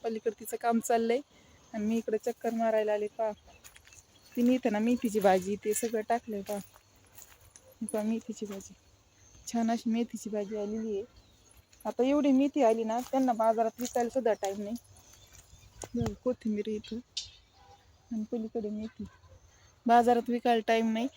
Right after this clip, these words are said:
आता जनावरांसाठी तोडून घेऊन जाऊ राहिलेत पाती. मग चिक्कूची झाडं वगैरे सगळे तिथं. नारळाची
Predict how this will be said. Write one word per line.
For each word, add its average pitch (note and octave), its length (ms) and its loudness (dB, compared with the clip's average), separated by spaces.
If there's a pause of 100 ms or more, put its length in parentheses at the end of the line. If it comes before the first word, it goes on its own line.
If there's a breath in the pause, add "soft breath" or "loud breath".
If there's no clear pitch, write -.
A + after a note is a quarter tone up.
(260 soft breath)
आता G#3+ 180 2
जनावरांसाठी A#3 800 2
तोडून G#3+ 280 0
घेऊन G3+ 240 -2
जाऊ F#3+ 200 -10
राहिलेत G3+ 240 -2 (100)
पाती. F#3 220 -8 (1600)
मग G#3+ 100 -8 (100)
चिक्कूची A#3+ 400 -8
झाडं G3+ 300 -8
वगैरे G#3 300 -6
सगळे A3+ 340 -8
तिथं. G#3+ 320 -14 (2750 soft breath)
नारळाची A#3 560 2